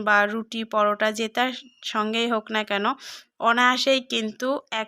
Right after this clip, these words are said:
প্লেটের জায়গায় তিন প্লেট ভাত দুটো পরোটার কাছে কিন্তু চারটা পরোটা ফুরিয়ে যাবে। তো এভাবে একটু পেঁয়াজ আর, আম, কাঁচা লঙ্কা দিয়ে লবণে সুন্দরভাবে ডিমটা, উম,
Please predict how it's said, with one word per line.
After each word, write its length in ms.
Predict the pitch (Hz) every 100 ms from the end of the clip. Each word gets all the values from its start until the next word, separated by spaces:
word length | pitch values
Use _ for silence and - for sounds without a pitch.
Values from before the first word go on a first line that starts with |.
| -
প্লেটের 360 | 233 226 240
জায়গায় 320 | 226 208 214 226
তিন 160 | - 226 220
প্লেট 240 | 226 220 214
ভাত 240 | 202 202 214 -
দুটো 260 | 214 240 247
পরোটার 400 | 247 220 214 214
কাছে 240 | 214 214 226
কিন্তু 320 | 226 214 254
চারটা 380 | 262 233 208 220
পরোটা 360 | 214 202 202 254
ফুরিয়ে 360 | 262 254 233 208
যাবে। 280 | 196 185 - - - - - - -
তো 60 | 240 -
এভাবে 360 | 254 269 269 285
একটু 200 | 277 285
পেঁয়াজ 580 | 277 247 233 233 233 254 240 - 214
আর, 320 | 214 214 214 214 226 - - 233
আম, 420 | 220 208 208 202 214 - -
কাঁচা 260 | 220 214 220
লঙ্কা 340 | 220 220 226
দিয়ে 200 | 226 240
লবণে 400 | 247 220 208 214 226 -
সুন্দরভাবে 720 | 247 240 240 254 247 226 226
ডিমটা, 420 | 214 214 214 226 226 - - - -
উম, 360 | 220 214 214